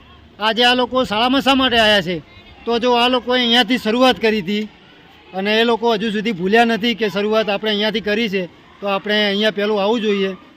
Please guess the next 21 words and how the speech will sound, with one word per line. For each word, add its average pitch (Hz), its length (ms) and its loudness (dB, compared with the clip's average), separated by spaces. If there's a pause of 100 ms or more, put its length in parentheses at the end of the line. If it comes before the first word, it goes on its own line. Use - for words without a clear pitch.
(360)
અને 185 100 -14
અમારે 214 340 -4
માનસીભાઈ 202 480 -2
ઊભા 202 240 0
છે 202 380 -2
પાછળ, 196 360 -4 (760)
આ 202 60 0
લોકોએ 220 300 -2
શરૂઆત 220 400 0
કરી 240 200 0
હતી. 214 140 -2
અને 214 180 -2
બીજી 226 260 2
વાત 240 180 6 (680)
કે 220 220 2
અમારે 226 500 2 (320)
ચિરાગભાઈ, 214 520 2
અમારા 196 300 -4
જે 202 100 -4
આચાર્યશ્રી 208 560 -2
છે 226 320 2